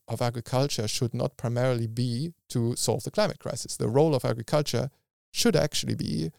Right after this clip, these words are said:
to produce food in a sustainable way, nutritious food in a sustainable way. And the beautiful thing about regenerative agriculture is that as you build up humus, as you build up soil carbon, you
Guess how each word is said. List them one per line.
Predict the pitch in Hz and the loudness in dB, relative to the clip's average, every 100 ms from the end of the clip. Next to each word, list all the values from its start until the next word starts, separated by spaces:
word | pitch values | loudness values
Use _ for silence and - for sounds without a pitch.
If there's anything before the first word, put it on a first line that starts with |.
| _ _ | _ _
to | - 139 | 2 4
produce | 135 120 135 113 127 - | 4 4 4 4 2 -2
food | - - 151 120 | -4 2 2 2
in | 117 | 0
a | |
sustainable | - - 131 113 117 | -2 0 0 0 -2
way, | - - 139 - | -2 -4 -6 -12
nutritious | 131 - 175 - | -6 -2 -2 -4
food | - - | -8 -8
in | - | -8
a | |
sustainable | - - - - | -4 -4 -2 -2
way. | - - _ _ _ _ _ _ - | -4 -6 _ _ _ _ _ _ 0
And | 143 | 2
the | |
beautiful | 143 208 196 160 156 135 | 4 4 2 2 2 2
thing | - 226 | 2 0
about | 170 117 | 2 0
regenerative | 117 117 131 123 120 | 0 2 4 2 0
agriculture | - - 135 - | -2 0 0 0
is | 117 | 0
that | 120 113 - _ _ _ _ _ _ _ - | 0 -2 -6 _ _ _ _ _ _ _ 0
as | 135 170 170 | 2 2 2
you | 220 | 0
build | 147 156 135 117 | 2 4 4 4
up | - - - - _ _ | 0 -4 -10 -10 _ _
humus, | 165 - - - - - | -4 -2 -2 -6 -6 0
as | 123 127 | 2 4
you | 165 | 2
build | 165 160 | 0 0
up | 123 | -2
soil | - - - | -2 -2 -2
carbon, | - - 143 165 - _ _ _ _ _ | -6 -4 -2 -4 -6 _ _ _ _ _
you | 120 120 - | 0 2 2